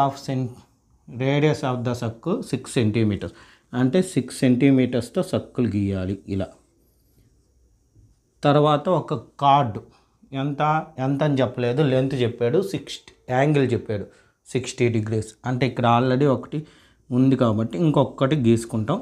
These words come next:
ఇది సిక్స్టీ డిగ్రీస్. ఈ పాయింట్ని, ఈ పాయింట్ని జాయిన్ చేశామంటే వచ్చేదే కార్డు.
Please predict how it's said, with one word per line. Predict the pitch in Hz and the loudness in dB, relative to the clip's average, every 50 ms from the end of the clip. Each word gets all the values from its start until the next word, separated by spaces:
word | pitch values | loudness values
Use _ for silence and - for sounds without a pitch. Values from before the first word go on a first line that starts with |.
| - 120 127 | -2 0 2
ఇది | 135 165 - - | 2 2 0 -2
సిక్స్టీ | 110 - - - - 117 104 98 | -6 -8 -10 -10 -8 -6 -4 -4
డిగ్రీస్. | 104 95 98 98 104 101 - - - _ _ _ _ _ _ _ - _ _ _ _ _ _ _ _ - 139 143 | -4 -4 -4 -4 -6 -8 -10 -14 -20 _ _ _ _ _ _ _ -20 _ _ _ _ _ _ _ _ 2 4 6
ఈ | 160 165 165 165 - - | 6 6 4 2 0 0
పాయింట్ని, | 170 165 165 165 165 160 165 156 | 2 2 4 4 2 4 4 2
ఈ | 147 143 - | 2 2 2
పాయింట్ని | 147 139 139 139 135 135 147 127 113 123 | 2 2 4 4 4 4 2 2 4 2
జాయిన్ | 123 127 127 127 123 120 127 | 4 4 4 4 4 4 2
చేశామంటే | 120 117 117 - 120 113 110 110 107 110 110 110 | 2 0 0 0 0 0 0 0 0 0 -2 -2
వచ్చేదే | 107 - - 113 110 143 156 156 - - | -4 -4 -6 -4 -4 -4 -4 -6 -8 -8
కార్డు. | 104 98 95 82 - | -6 -6 -6 -8 -10